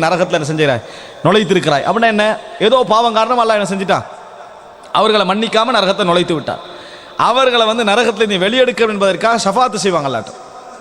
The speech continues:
அப்ப ஹதீஸ்ல வருது, அல்லாஹ் தஆலா அவர்களுக்கு சில அடையாளம் போடுவான், அந்த அடையாளத்தை வச்சு என்ன செய்வாங்க, வார்த்தையில வரல, ஆனா அந்த அடையாளத்தை வச்சு எடுங்கன்னு சொல்லுவான் அல்லாஹ். அப்ப அவங்க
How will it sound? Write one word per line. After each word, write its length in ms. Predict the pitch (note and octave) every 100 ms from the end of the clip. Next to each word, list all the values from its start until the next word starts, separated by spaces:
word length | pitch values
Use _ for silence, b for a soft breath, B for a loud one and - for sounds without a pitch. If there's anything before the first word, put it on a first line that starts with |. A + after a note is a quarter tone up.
| - - - - A#2
அப்ப 100 | D3
ஹதீஸ்ல 300 | E3+ B3+ A3+ G#3+
வருது, 140 | G#3 G3+
அல்லாஹ் 260 | A3 A#3 G3+ G3+
தஆலா 160 | G3+
அவர்களுக்கு 300 | G3+ G3+ F3 E3+
சில 100 | F#3 E3+
அடையாளம் 320 | G#3+ G#3+ F#3
போடுவான், 320 | F3 E3 G#3 - B B B
அந்த 100 | F#3+ F3+
அடையாளத்தை 460 | F3 B3+ B3 A3 G#3+
வச்சு 160 | G#3 A3+
என்ன 80 | F#3+
செய்வாங்க, 240 | G#3 E3 D3
வார்த்தையில 400 | F#3 A3 A#3 G#3 F#3
வரல, 200 | F#3+ C4 -
ஆனா 100 | A3+ A#3
அந்த 100 | G#3 F#3+
அடையாளத்தை 380 | B3 A#3+ A3+ A3
வச்சு 160 | G#3+ A3
எடுங்கன்னு 340 | C#4 C4+ A#3 G3
சொல்லுவான் 240 | F#3+ D#3
அல்லாஹ். 160 | B2+ F2+ - B B B
அப்ப 100 | F#3+ A#3
அவங்க 160 | B3+